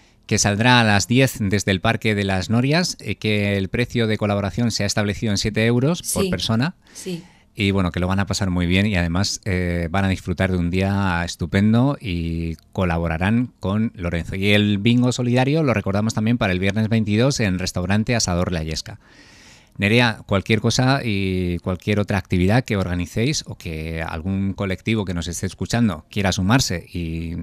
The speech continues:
Speaker 1: también, eh, propongan ellos organizar para ayudaros, lo iremos compartiendo aquí con los oyentes en la radio.
Speaker 2: Muchísimas gracias también a todos vosotros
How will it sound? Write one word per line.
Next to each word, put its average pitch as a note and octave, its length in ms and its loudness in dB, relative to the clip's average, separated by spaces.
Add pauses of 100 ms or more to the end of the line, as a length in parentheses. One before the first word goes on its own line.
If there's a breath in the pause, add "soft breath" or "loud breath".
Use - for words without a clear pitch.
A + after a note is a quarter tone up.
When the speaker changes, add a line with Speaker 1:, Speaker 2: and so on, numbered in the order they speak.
(140)
Speaker 1:
también, F#2 880 0 (420 soft breath)
eh, F#2 480 0
propongan G#2+ 480 2
ellos G#2 300 2
organizar G2 500 0
para D#2+ 160 -6
ayudaros, A2+ 560 0 (120)
lo E2+ 420 -2
iremos G2 340 0
compartiendo F#2+ 640 0
aquí F#2 160 -2
con F#2+ 140 -2
los F#2 120 -4
oyentes F#2+ 360 -2
en G2 60 0
la A2 80 0
radio. C3+ 380 2 (200)
Speaker 2:
Muchísimas A3+ 520 -2
gracias A3+ 300 -4
también G#3+ 260 -4
a G3 60 -4
todos G3 240 -4
vosotros G#3+ 640 -4